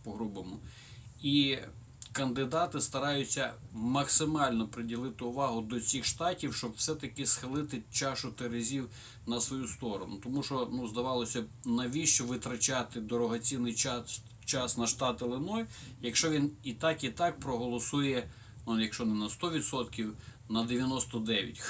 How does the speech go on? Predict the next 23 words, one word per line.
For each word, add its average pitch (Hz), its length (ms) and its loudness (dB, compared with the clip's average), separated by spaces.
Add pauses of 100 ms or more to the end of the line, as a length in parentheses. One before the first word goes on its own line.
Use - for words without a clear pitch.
(120)
Хоча, 123 320 4
якщо 117 220 2
бути 117 280 0
зовсім 123 420 0
дотошним, 104 560 -4
то, 95 120 -10
в 90 60 -12
принципі, 113 580 -2 (360)
проголосує 117 640 0
на, 117 360 4
получається, 113 760 2
на 107 640 0
шістдесят 113 680 4
відсотків, 123 480 -2
там 104 200 -6
шістдесят 107 520 4
до 110 100 -4
сорок 104 400 2
приблизно 95 420 -8
було 95 200 -10
таке 98 240 -12
співвідношення 95 800 -2
на 92 320 -8